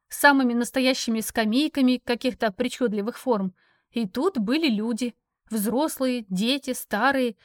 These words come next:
Они гуляли, общались, смеялись или грустили.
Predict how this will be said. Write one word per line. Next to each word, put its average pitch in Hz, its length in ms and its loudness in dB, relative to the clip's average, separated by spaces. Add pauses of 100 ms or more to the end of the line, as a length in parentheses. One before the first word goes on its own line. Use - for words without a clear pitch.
(160)
Они 240 260 2
гуляли, 226 560 0
общались, 208 720 -2
смеялись 226 720 0
или 202 120 -2
грустили. 233 720 -2